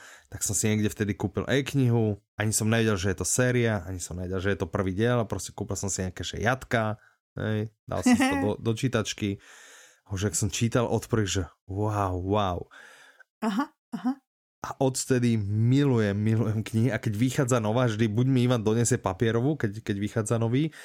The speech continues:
Speaker 2: Aha.
Speaker 1: alebo, alebo si teraz, eh, zvyknem kupovať audioknihy.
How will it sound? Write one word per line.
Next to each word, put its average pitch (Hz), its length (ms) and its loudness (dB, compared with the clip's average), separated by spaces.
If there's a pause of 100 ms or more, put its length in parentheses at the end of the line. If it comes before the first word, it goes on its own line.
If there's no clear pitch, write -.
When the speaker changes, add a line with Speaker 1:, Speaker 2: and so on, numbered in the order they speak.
Speaker 2:
Aha. 214 240 0
Speaker 1:
alebo, 104 560 2
alebo 104 240 0
si - 120 -2
teraz, 104 360 0
eh, 110 80 2 (380)
zvyknem 95 420 -2
kupovať 98 320 -2
audioknihy. 110 640 2